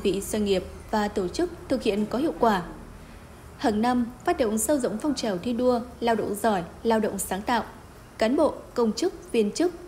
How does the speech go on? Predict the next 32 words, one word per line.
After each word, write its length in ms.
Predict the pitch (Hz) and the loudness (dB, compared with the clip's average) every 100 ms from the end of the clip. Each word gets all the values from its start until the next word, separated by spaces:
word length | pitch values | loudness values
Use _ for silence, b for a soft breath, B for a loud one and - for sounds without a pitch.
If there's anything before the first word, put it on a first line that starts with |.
| - | -2
thi 100 | 311 | 2
đua 220 | 302 285 | 4 2
thực 180 | 277 226 | 0 0
hiện 200 | 175 190 196 | 0 -2 -4
văn 120 | 226 | -2
hóa 220 | 214 180 | -2 -2
công 240 | 208 254 | 0 0
sở 260 | 220 240 190 170 - - | 2 2 0 -2 -14 -4
giai 180 | 311 | 0
đoạn 140 | 294 226 | 0 0
hai 100 | 302 | -2
nghìn 220 | 262 185 | 0 -2
không 220 | 175 277 | -4 -4
trăm 160 | 262 285 | -2 -2
mười 80 | 220 | -2
chín 300 | - 196 196 339 | -2 -4 -4 -6
hai 180 | - 294 | -6 -2
nghìn 200 | 254 185 | 0 -2
không 240 | 170 - 214 | -4 -6 -4
trăm 160 | 233 | 0
hai 80 | 220 | 2
mươi 40 | |
lăm. 180 | 214 214 202 - - - B B - | 4 2 0 -8 -18 -20 B B -2
Ngày 240 | 226 214 | 2 2
làm 180 | 214 214 | 2 2
việc 300 | 220 214 - | 0 0 -2
tám 220 | 190 220 | 0 0
giờ 280 | - 247 190 | 0 0 0
chất 120 | - | 0
lượng 160 | 320 226 | 0 0
hiệu 120 | 226 - | -2 2
quả, 260 | 233 190 | 2 2